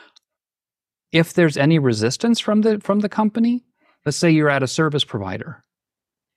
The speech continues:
and, and a company wants you, let's say, like, you're, like, a regulatory firm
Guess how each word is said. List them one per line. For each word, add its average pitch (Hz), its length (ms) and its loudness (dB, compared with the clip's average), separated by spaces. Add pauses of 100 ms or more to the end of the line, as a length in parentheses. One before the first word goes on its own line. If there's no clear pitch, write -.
(480)
and, 123 400 0
and 117 140 2
a - 20 -2
company 147 480 0
wants 123 400 0
you, 113 320 2
let's 123 140 -6
say, 143 180 2
like, 131 260 0
you're, 127 140 2
like, 117 240 0
a 117 140 2
regulatory 113 440 0
firm 90 280 -10